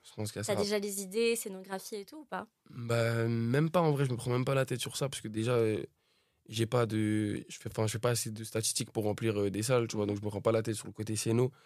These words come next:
Speaker 1: mais juste partager un truc avec les gens, et que ça soit, euh, je veux pas mettre Binôme de côté, hein, c'est pas ça que je veux dire, mais tu vois, le côté où, où les gens, ils viennent pour ta musique, donc, euh, comme moi, je parle beaucoup d'émotions, de ressentis, tout ça,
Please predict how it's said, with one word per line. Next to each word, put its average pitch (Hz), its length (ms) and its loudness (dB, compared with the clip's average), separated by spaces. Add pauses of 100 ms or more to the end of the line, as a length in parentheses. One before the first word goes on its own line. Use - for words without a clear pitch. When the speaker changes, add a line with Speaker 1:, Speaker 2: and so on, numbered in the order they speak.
(240)
Speaker 1:
mais 113 80 0
juste 127 180 4
partager 117 360 4
un 113 80 4
truc 113 200 -4
avec 110 160 2
les 110 100 2
gens, 123 240 2 (520)
et 104 80 -4
que - 40 0
ça 113 120 2
soit, 117 240 4
euh, 107 260 4 (800)
je 117 60 0
veux 110 80 2
pas 120 100 6
mettre 113 180 4
Binôme 110 240 4
de 110 120 4
côté, 120 300 2
hein, 113 200 2
c'est - 160 -8
pas 110 100 0
ça 110 140 -2
que 104 60 -4
je 101 40 -8
veux 110 80 -2
dire, 123 180 0
mais 107 200 2
tu - 120 -8
vois, 110 80 -2
le 107 60 -4
côté 107 280 -2
où, 104 260 -2 (640)
où - 40 -6
les 107 120 2
gens, 120 100 2
ils 113 80 4
viennent 107 180 0
pour 107 120 -10
ta 107 120 2
musique, 113 380 0
donc, 104 280 -4
euh, 98 440 -4
comme 113 180 -4
moi, 117 120 2
je 113 80 -4
parle 101 180 -2
beaucoup 104 280 -8
d'émotions, 107 520 0
de 104 100 -2
ressentis, 104 480 -4
tout 101 120 -16
ça, 110 200 -2